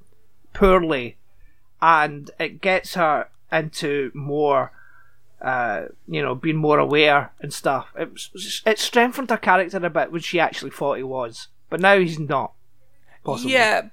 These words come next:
Speaker 2: but then on the flip side, the whole premise of the show is her judging that Peter and Walter are the people she needs to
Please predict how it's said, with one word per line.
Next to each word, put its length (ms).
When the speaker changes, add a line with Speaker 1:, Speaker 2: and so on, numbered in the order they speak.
Speaker 2:
but 300
then 460
on 300
the 220
flip 260
side, 460
the 160
whole 200
premise 480
of 120
the 100
show 380
is 320
her 520
judging 600
that 260
Peter 320
and 280
Walter 520
are 440
the 180
people 600
she 220
needs 480
to 440